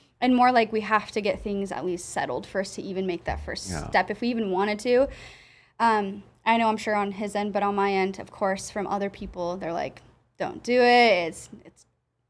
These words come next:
Speaker 1: it'd be toxic. Like, you guys started on this." And, and I get where they're coming from.
Speaker 2: Mm-hmm.
Speaker 1: But it's, it's, that's easier said than done when you have those feelings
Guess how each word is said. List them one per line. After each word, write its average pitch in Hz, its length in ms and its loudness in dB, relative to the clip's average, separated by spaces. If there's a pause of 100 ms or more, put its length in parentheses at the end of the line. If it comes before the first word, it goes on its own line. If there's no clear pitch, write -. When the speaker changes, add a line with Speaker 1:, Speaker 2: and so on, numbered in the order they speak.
(160)
Speaker 1:
it'd 190 140 -6
be 202 100 -6
toxic. 214 680 2
Like, 196 220 2
you 208 80 -6
guys 185 180 -2
started 220 380 2
on 202 120 0
this." 202 260 -4
And, 196 80 -2
and 247 180 2
I 349 80 6
get 240 260 -2 (220)
where 214 100 -2
they're 208 100 -2
coming 208 260 -4
from. 233 220 0
Speaker 2:
Mm-hmm. 101 280 0 (540)
Speaker 1:
But 226 100 6
it's, 226 180 4 (400)
it's, 208 140 -6
that's 226 260 4
easier 208 240 -2
said 208 180 -4
than 196 140 -2
done 190 200 0
when 196 100 -2
you 190 80 -2
have 190 260 -4
those 180 220 -8
feelings 175 480 -8